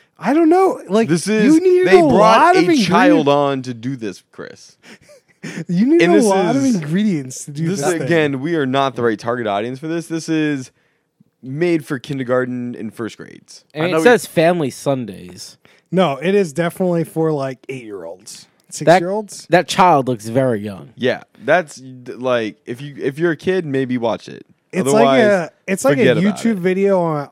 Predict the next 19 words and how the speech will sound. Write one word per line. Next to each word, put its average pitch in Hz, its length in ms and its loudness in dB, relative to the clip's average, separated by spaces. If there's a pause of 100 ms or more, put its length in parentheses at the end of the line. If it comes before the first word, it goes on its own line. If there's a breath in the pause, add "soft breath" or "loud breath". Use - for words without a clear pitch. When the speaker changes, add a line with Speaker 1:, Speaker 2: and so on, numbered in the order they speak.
Speaker 1:
on, 147 240 -4
like, 131 160 -10
crafting. - 520 -16 (100)
Speaker 2:
Okay, 156 120 2
Speaker 3:
That 160 80 8
Speaker 2:
you 175 40 6
know 170 100 4
what - 20 6
Speaker 3:
makes 247 100 0
Speaker 2:
this 240 100 2
Speaker 1:
sense. 165 100 0
Speaker 2:
app 156 80 4
Speaker 1:
Like, - 120 4
that's 120 80 -4
about 233 180 4
Speaker 2:
needs 185 160 0
Speaker 1:
it. - 60 -4
Speaker 2:
is, 135 180 -2
like, 143 240 0